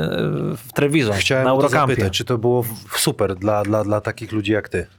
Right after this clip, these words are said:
Speaker 1: No, mieliśmy, miałeś w jednej
Speaker 2: Wszyscy-
Speaker 1: hali, bez kibiców, wiedziałeś, kto tam przyjeżdża. Ja,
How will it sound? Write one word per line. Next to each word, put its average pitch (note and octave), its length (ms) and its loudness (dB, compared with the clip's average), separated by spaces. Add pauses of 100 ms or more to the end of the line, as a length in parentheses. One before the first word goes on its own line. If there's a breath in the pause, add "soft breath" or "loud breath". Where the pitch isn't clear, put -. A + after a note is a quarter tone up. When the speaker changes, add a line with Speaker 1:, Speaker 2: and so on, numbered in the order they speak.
(100)
Speaker 1:
No, D3 100 2
mieliśmy, D#3+ 360 2
miałeś D#3 380 2
w B2+ 60 0
jednej D#3+ 260 2
Speaker 2:
Wszyscy- D#3 120 0
Speaker 1:
hali, D#3 340 2
bez C#3 280 0
kibiców, D3+ 680 0 (460 loud breath)
wiedziałeś, C#3 560 4
kto - 100 -6
tam C#3 180 0
przyjeżdża. C3 520 2
Ja, B2+ 200 2